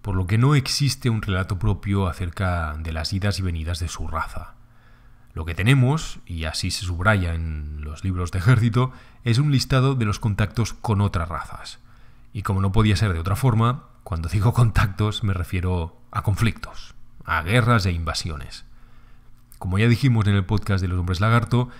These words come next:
las primeras menciones a los orcos y goblins aparecen cuando aún había ancestrales en el planeta, y estos enviaron a los saurios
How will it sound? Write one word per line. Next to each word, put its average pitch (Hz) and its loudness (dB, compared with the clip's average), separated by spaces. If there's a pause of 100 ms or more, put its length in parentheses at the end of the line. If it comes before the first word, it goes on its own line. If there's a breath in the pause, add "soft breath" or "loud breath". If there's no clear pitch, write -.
(280 loud breath)
las 95 -4
primeras 120 0
menciones 110 2
a 104 2
los 98 2
orcos 107 0
y 117 0
goblins 113 2
aparecen 101 0
cuando 92 -2
aún 110 2
había 95 0
ancestrales 90 -4
en 82 -4
el 76 -6
planeta, 90 -2 (800 soft breath)
y 98 2
estos 135 0
enviaron 95 -2
a 101 4
los 113 2
saurios 104 2